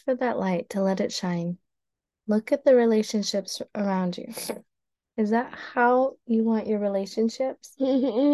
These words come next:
Speaker 1: Are they where you want them to be?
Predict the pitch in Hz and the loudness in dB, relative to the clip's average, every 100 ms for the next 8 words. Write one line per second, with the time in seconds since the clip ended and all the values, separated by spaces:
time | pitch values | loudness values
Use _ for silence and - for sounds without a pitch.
0 | 254 269 254 - _ _ _ _ _ _ | 2 -2 -6 -12 _ _ _ _ _ _
1 | _ _ _ _ _ _ _ - 240 240 | _ _ _ _ _ _ _ 0 4 8
2 | 254 269 269 - _ _ _ 220 226 240 | 8 6 2 -6 _ _ _ 0 2 2
3 | 240 - 233 220 220 226 220 208 196 208 | -2 -4 0 2 2 0 -2 -2 -2 -4
4 | 208 220 | -4 -6